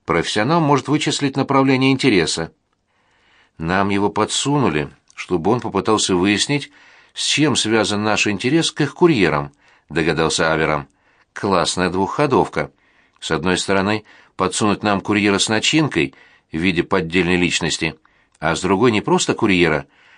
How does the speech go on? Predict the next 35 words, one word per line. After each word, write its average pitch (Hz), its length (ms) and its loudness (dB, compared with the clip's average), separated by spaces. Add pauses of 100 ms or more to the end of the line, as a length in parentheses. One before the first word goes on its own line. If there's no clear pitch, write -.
(160)
а 98 140 -2
человека, 101 640 2
имеющего 95 500 0
опыт 95 240 0
в 95 40 -12
допросах, 147 600 -2 (480)
и, 78 180 0
главное, 87 360 2
не 95 120 0
связанного 92 460 0
с - 80 -4
разведкой". 117 640 0 (640)
"Да, 73 500 -2 (380)
русские 90 480 -2
не 98 80 0
разучились 95 560 -2
работать", 85 500 -2 (440)
кивнул 92 340 0
старина. 92 460 -2 (540)
Хотя 139 420 0
до 143 100 0
их 160 140 2
советских 151 540 -2
коллег 160 360 0 (260)
им 151 160 0
далеко, 147 500 2 (480)
Правда, 90 280 2
там 95 200 0
и 101 60 2
ресурсы 117 420 0
были 78 320 0 (280)
не 101 120 0
в - 80 -8
пример 95 320 2
нынешним. 82 540 -2